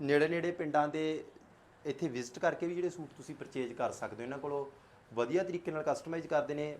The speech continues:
ਬਾਕੀ ਜਿੱਥੋਂ ਤੱਕ ਰੇਟ ਦੀ ਰਹੀ ਗੱਲ ਆ, ਇਹ ਰੇਟ ਇੱਕ ਵਾਰੀ ਆਪਾਂ ਨੂੰ ਦੱਸ ਦਿੰਦੇ ਨੇ ਕਿ ਇਹਨਾਂ ਕੋਲ ਸਟਾਰਟਿੰਗ ਪ੍ਰਾਈਸ ਆ ਜਿਹੜੀ ਕਿੱਥੋਂ ਲੈ ਕੇ ਕਿੱਥੋਂ ਤੱਕ ਦੀ ਹੈਗੀ ਆ। ਵੀਰੇ ਤੁਹਾਡੇ ਜਿਹੜੇ ਰੇਟ ਹੈਗੇ ਨੇ ਸੂਟਾਂ ਦੇ ਸਟਾਰਟਿੰਗ ਪ੍ਰਾਈਸ ਇੱਕ ਵਾਰੀ ਕਸਟਮਰ ਨੂੰ ਦੱਸ ਦਿਓ, ਹਨਾ?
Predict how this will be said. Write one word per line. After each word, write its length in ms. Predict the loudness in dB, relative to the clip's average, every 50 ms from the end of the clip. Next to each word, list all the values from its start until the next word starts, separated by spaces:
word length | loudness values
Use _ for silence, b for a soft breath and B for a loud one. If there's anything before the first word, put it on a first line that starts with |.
| -2 0
ਬਾਕੀ 240 | 0 2 2 -2
ਜਿੱਥੋਂ 220 | -4 -6 -6 -4 -4
ਤੱਕ 160 | -4 -2 0
ਰੇਟ 240 | 0 0 0 0 -2
ਦੀ 120 | -4 -4
ਰਹੀ 140 | -2 -2 0
ਗੱਲ 240 | 2 4 4 4 4
ਆ, 140 | 2 0 -2 B B B B B B -20 -10 -4 0
ਇਹ 80 | 2
ਰੇਟ 240 | 2 2 2 2 0
ਇੱਕ 120 | -2 -2
ਵਾਰੀ 160 | 0 0 0 0
ਆਪਾਂ 180 | -2 -2 -2
ਨੂੰ 60 | 0
ਦੱਸ 180 | 2 2 2 2
ਦਿੰਦੇ 140 | -2 -4 -4
ਨੇ 80 | -4
ਕਿ 80 | -4 -4
ਇਹਨਾਂ 260 | -6 -6 -6 -8 -6
ਕੋਲ 140 | -4 -4 -4
ਸਟਾਰਟਿੰਗ 440 | -6 -2 2 4 4 4 4 0 -4
ਪ੍ਰਾਈਸ 300 | -2 0 0 0 0 -2
ਆ 40 | -4
ਜਿਹੜੀ 140 | -6 -8
ਕਿੱਥੋਂ 360 | -10 -8 -10 -10 -10 -8 -8 -8
ਲੈ 80 | -8
ਕੇ 140 | -8 -8 -10
ਕਿੱਥੋਂ 300 | -10 -10 -10 -10 -10 -10
ਤੱਕ 160 | -10 -10 -8
ਦੀ 80 | -8 -8
ਹੈਗੀ 120 | -6 -6
ਆ। 60 | -8 -10 B B B B -4
ਵੀਰੇ 120 | -4 -2
ਤੁਹਾਡੇ 200 | -2 -2 -2 -2
ਜਿਹੜੇ 160 | 0 0 0 0
ਰੇਟ 220 | 0 -2 -2 -2
ਹੈਗੇ 160 | -4 -6 -6
ਨੇ 60 | -6
ਸੂਟਾਂ 300 | -8 -8 -10 -10 -8 -8
ਦੇ 80 | -8 -8
ਸਟਾਰਟਿੰਗ 400 | -8 -4 -2 -2 -2 -2 -4 -6
ਪ੍ਰਾਈਸ 220 | -4 -4 -4 -6
ਇੱਕ 120 | -6 -8 -10
ਵਾਰੀ 100 | -8 -8
ਕਸਟਮਰ 340 | -8 -10 -10 -12 -12 -12 -10
ਨੂੰ 120 | -10 -10
ਦੱਸ 140 | -10 -10 -12
ਦਿਓ, 180 | -12 -14 -14 -12
ਹਨਾ? 120 | -12 -12